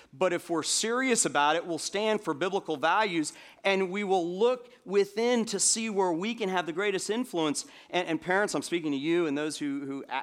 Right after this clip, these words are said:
you know, are serving as parents. Um, that begins in our homes. It's, it's what Cooper, uh, Todd Cooper and I talked about in week one. Is it begins in our homes and it begins, um, in, in our churches right here.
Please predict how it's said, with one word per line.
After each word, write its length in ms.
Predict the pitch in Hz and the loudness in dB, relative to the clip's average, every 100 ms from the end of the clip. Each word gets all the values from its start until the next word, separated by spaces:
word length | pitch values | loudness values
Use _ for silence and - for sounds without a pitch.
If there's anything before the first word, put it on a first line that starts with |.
| - | -6
you 140 | 135 | -6
know, 100 | 123 | -6
are 140 | 127 | -6
serving 420 | 120 - 160 160 156 | -8 -6 -6 -4 -4
as 100 | 135 | -6
parents. 440 | - 160 165 - - - - | -4 -2 -2 -6 -14 -12 -2
Um, 220 | 151 139 - - 123 | -2 -2 -8 -20 -2
that 380 | 143 240 254 165 | 2 4 2 0
begins 540 | 160 117 196 262 220 | -6 -2 2 2 2
in 100 | 165 | 2
our 160 | 156 147 | 2 0
homes. 640 | 156 226 262 151 117 - - _ _ _ - | 2 2 2 0 -4 -10 -14 _ _ _ -20
It's, 260 | - - - - | -16 -16 -18 -20
it's 140 | - - | -14 -10
what 180 | - - | -10 -4
Cooper, 400 | 202 190 156 123 - _ _ - | -4 -2 -4 -4 -12 _ _ -8
uh, 120 | 131 | -8
Todd 300 | 123 160 160 | -4 -2 -2
Cooper 180 | - 170 | -2 -4
and 80 | 143 | -4
I 60 | 113 | -4
talked 260 | 135 127 | -6 -8
about 200 | 127 123 | -8 -8
in 100 | 117 | -8
week 220 | 131 135 | -10 -10
one. 340 | 139 147 170 120 - _ _ _ _ _ | -10 -6 -6 -6 -12 _ _ _ _ _
Is 120 | - 175 | -6 -6
it 100 | - | -6
begins 500 | 160 123 196 226 202 | -10 -2 0 2 0
in 60 | |
our 160 | 170 139 | -2 -4
homes 380 | 143 165 170 135 | -2 0 0 -2
and 100 | 127 | -6
it 160 | 131 | -8
begins, 560 | 127 127 156 165 143 - - - - | -8 -2 0 2 0 -4 -12 -20 -14
um, 260 | 135 127 113 | -10 -8 -6
in, 300 | 139 127 110 113 - | -4 -4 -6 -10 -10
in 100 | 123 | -8
our 160 | 107 101 | -8 -8
churches 640 | - - 165 156 127 104 | -8 -4 -4 -4 -10 -12
right 260 | 120 135 127 | -8 -6 -6
here. 380 | - 139 117 | -10 -12 -12